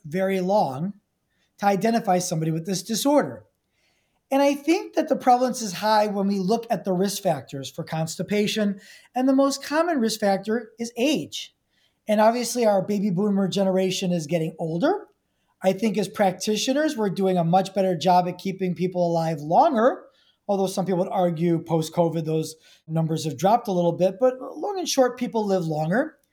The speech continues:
And so we're gonna see a higher prevalence. Some of the other most common inducers of constipation include medications.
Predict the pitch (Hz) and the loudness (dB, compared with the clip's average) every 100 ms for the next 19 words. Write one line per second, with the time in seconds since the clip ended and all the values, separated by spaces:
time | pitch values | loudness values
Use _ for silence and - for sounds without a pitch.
0 | _ _ _ _ _ 254 262 254 - 277 | _ _ _ _ _ -2 -2 0 4 6
1 | 269 277 269 262 247 285 285 269 254 240 | 6 6 2 -2 0 0 0 -2 0 0
2 | 180 185 190 247 285 170 156 - - - | 2 0 2 2 2 0 -8 -12 -14 -16
3 | _ _ _ _ - - 302 311 302 - | _ _ _ _ -16 -6 -4 -2 -2 -4
4 | - - 240 262 262 254 233 214 214 214 | -4 2 4 4 4 2 -2 -2 -2 -6
5 | - - 220 226 233 233 233 _ _ _ | -10 -2 0 2 0 -2 -6 _ _ _
6 | _ - 196 180 214 214 220 190 185 190 | _ -4 -2 0 0 0 -4 -6 -4 -2
7 | 190 - 190 180 180 190 269 302 - _ | -2 -4 -4 -2 -2 0 -2 -2 -8 _
8 | _ _ 220 226 233 226 196 196 196 240 | _ _ -4 -2 -2 0 2 2 0 0
9 | 269 - 107 95 - - | 0 -2 -8 -16 -18 -20